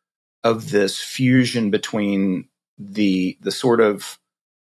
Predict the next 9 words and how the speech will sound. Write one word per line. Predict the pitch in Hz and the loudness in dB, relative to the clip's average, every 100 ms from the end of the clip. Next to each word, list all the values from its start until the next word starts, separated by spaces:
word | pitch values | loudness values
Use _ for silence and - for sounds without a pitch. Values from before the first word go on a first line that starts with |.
| _ _ _ _ - | _ _ _ _ 0
unicorn | 135 147 135 131 123 | 4 4 4 2 2
hunter | 110 131 127 123 110 | 2 0 2 2 0
V | 104 113 | 0 0
C | 110 - 107 | 0 -2 -2
space | - - 98 95 - | -4 2 2 2 0
of, | 92 82 - - | -2 -4 -12 -4
of | 101 92 82 | 0 0 -2
Silicon | - 117 104 92 90 | 0 2 2 -2 -2
Valley, | 95 117 120 87 80 - | 0 2 2 0 -8 -12